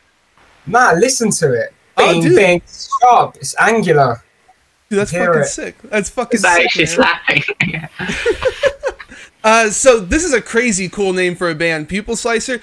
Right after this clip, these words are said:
Speaker 2: Did you get the idea after watching that scene in, uh, Un-, I don't know how to even pronounce the movie, but Un Ching Andalu, where the woman gets her pupils sliced with, like, the, uh,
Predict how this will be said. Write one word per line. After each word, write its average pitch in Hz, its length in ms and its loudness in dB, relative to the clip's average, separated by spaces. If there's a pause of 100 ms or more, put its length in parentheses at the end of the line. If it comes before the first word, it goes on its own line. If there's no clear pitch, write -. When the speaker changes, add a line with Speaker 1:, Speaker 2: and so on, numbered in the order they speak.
(140)
Speaker 2:
Did 180 140 -8
you 190 60 -4
get 269 120 0
the 269 140 0
idea 202 380 2
after 214 180 0
watching 190 360 0
that 190 140 -4
scene 208 340 -2
in, 185 380 -2
uh, 175 320 0 (100)
Un-, 220 200 -2 (240)
I 190 60 0
don't 190 100 0
know 180 60 -2
how 175 40 -2
to 165 60 -4
even 165 180 -4
pronounce 170 300 -6
the 180 80 -8
movie, 175 240 -2
but 165 240 0 (200)
Un 233 280 2
Ching 240 500 -2 (140)
Andalu, 214 840 2
where 226 160 4
the 208 80 -2
woman 220 240 0
gets 220 200 -4
her 214 140 0
pupils 220 440 -6
sliced 262 520 -4
with, 196 220 -14
like, 214 200 -4
the, 202 200 -4
uh, 185 280 -2